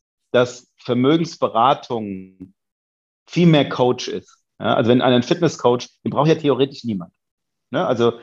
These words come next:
niemand braucht einen Fitnesscoach, weil du weißt, doch, weißt, brauchst du bloß mal, guckst dir ein YouTube-Video an, machst es und gut ist. Aber so funktioniert die Welt halt nicht. Ne? Aber wäre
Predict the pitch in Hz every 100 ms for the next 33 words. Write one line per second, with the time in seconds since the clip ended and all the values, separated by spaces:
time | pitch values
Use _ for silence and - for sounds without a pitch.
0 | _ - 202 226 160 165 196 175 - 127
1 | - 127 127 170 - 190 _ - 139 160
2 | 170 180 175 175 202 185 175 156 - 175
3 | 226 208 190 175 156 156 - 143 131 120
4 | - - _ - _ 131 135 156 160 -
5 | 139 143 117 139 196 123 - - 120 175
6 | 117 120 110 110 123 123 123